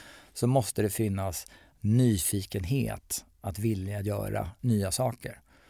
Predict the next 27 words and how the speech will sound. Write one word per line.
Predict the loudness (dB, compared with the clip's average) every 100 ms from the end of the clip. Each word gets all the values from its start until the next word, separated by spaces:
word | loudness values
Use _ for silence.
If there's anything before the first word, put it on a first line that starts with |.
| -20 _
Och | 2
det | 4
behöver | 4 4
inte | 2
vara | 0
jättestora | 2 -2 -4 -6 -2 2 2
grejer, | 2 0 0
utan | -2 0 -2
det |
kan | 0 0
vara | 2
små, | 2 0 0 4 4 2 0
eh, | -2
liksom, | 0 0 2
vardagliga, | 4 6 4 2 -2 -2 -2
liksom, | -4 -6
förändringar. | -4 -2 0 -2 -4 -6 -8 -16 -16 -16 -16 0
Men | 4
en | 6
organisation | 6 4 2 2 0 2 2
som | 2 -2
tillåter | 0 2 2 4 2 2 0 0 0
människor | 2 2 2 0 0 0
att | -2
prova | -2 -2 -2 -2
nya | -2 -2
saker | -2 -2 -4 -12